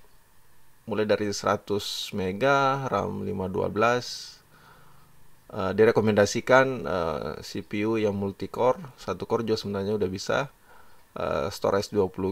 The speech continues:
giga, ram dua giga. Bisa jalan di virtualisasi,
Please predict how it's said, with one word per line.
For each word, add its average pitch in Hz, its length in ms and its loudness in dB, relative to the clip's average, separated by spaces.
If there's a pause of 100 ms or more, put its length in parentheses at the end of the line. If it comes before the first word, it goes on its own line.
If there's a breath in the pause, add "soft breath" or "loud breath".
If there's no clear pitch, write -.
giga, 120 560 2
ram 98 240 0
dua 90 160 0
giga. 92 400 -6 (2250 soft breath)
Bisa 104 240 0
jalan 113 240 8
di 123 160 4
virtualisasi, 104 880 2